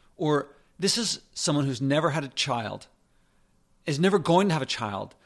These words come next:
and is talking about the benefits of diapers versus this or whatever. He doesn't know what he's talking about because he's never lived it. He's talking about s-, hypotheticals that he's never lived in his life, so he ha-,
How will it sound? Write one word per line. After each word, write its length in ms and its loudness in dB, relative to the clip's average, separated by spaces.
and 80 -4
is 80 -2
talking 280 0
about 180 0
the 60 0
benefits 520 0
of 140 -6
diapers 400 -2
versus 360 -4
this 220 -2
or 60 -4
whatever. 300 -4
He 140 -8
doesn't 340 2
know 180 2
what 120 0
he's 120 -4
talking 380 0
about 160 -8
because 240 -8
he's 100 -10
never 360 -2
lived 380 -6
it. 160 -18
He's 200 -6
talking 300 0
about 220 0
s-, 320 -10
hypotheticals 800 0
that 100 -6
he's 160 -8
never 580 -2
lived 460 0
in 80 -2
his 160 -4
life, 340 -4
so 120 -4
he 80 -4
ha-, 100 -4